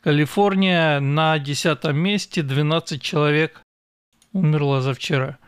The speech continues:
Смотрим по каунти. Количество каунти сокращается. Лос-Анджелес — четыре человека, Бутте — три, Сакраменто — два, Мерсет — один,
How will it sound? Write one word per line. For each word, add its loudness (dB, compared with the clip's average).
Смотрим -2
по 0
каунти. 0
Количество 0
каунти 0
сокращается. -4
Лос-Анджелес — 0
четыре -2
человека, 0
Бутте — 0
три, 0
Сакраменто — 0
два, 0
Мерсет — 0
один, 0